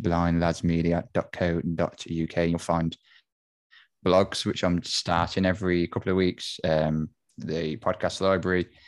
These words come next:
and over time, uh, transcriptions will be entering onto that website once I've, uh, managed to get as, as many as I can done, 'cause that's, uh, that is, that is a process, but I'm, I'm determined to get it for all my, uh, all my Journey's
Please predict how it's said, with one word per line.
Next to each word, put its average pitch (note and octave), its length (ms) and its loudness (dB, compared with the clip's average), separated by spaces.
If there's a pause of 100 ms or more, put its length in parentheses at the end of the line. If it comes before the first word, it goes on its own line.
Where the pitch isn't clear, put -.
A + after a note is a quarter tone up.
(280)
and E2 440 2 (220)
over G2 180 4
time, F2+ 560 4
uh, E2+ 220 4
transcriptions - 680 -2
will - 120 0
be D#2+ 380 0 (360)
entering D#2+ 460 -2
onto D#2 220 -2
that E2 140 0
website D#2+ 420 0 (640)
once - 280 -4
I've, E2 180 0
uh, E2 400 4
managed E2 260 0
to E2+ 80 -2
get E2 240 0 (480)
as, - 140 -18 (100)
as F2 140 -10
many E2 200 -2
as E2 120 -4
I E2+ 40 -6
can E2 260 -4
done, E2+ 200 -4
'cause - 280 -12 (580)
that's, - 380 -6
uh, F2 440 -2 (340)
that F#2+ 140 0
is, F#2 220 -2
that F2+ 100 2
is F2 100 -2
a - 60 -2
process, - 420 -2
but - 160 -4
I'm, C#2 240 2
I'm D2 200 0
determined D#2 420 0
to - 60 -6
get - 140 0
it - 120 -4 (460)
for D#2+ 260 -2 (120)
all - 100 0
my, E2+ 160 2
uh, E2 180 2
all F2+ 60 0
my F2 80 2
Journey's F2 300 0